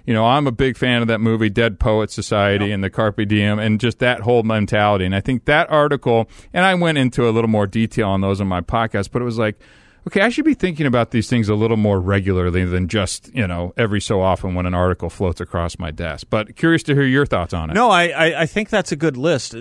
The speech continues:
Speaker 2: It, it may not belong on that list, but it's, it's certainly part of who you are, too, and part of your health that, uh,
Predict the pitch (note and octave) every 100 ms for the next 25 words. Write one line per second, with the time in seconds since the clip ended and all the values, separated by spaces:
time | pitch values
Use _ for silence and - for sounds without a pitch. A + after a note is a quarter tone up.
0 | B2+ F#2+ - _ D#3 D#3+ - D#3+ F3 B3+
1 | D#4 C4+ D3 C#3+ D#3+ C3 G#2+ F#2 E2+ F2
2 | F2 - - A#2 A2 - - A#2+ - G3
3 | G#3+ E3 C#3+ - - C#3 B2 G#2 - B2
4 | A2 G#2+ G#2 G2 - - G#2+ F#2+ - G2+
5 | F2 D#2+ - B2+ G#2 - G#2 F2